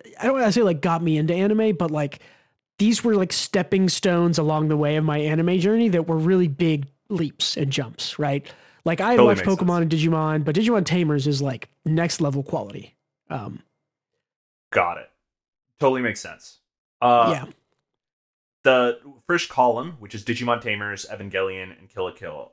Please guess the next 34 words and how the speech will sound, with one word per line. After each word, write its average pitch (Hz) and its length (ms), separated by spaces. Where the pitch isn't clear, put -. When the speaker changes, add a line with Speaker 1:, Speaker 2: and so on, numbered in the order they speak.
Speaker 2:
uh, 92 280
Speaker 1:
Yeah. - 40
Speaker 2:
they 104 160
all 120 220
go 120 140
to 113 60
space. - 500
One 233 200
of 285 80
them, 285 120
Speaker 1:
Uh, 294 40
Speaker 2:
cy-, 294 240
one 143 160
of 147 80
them 143 120
goes 131 180
to 131 60
cyberspace. 127 600
Speaker 1:
yeah, 294 240
kinda. 185 240
I, 220 280
these 262 220
are - 20
just 214 180
sci-fi 156 260
<laughs> - 120
series, 139 280
I 143 60
would 143 140
say. 143 260
But 160 120
yeah, 143 240
that's 175 180
essentially, 143 500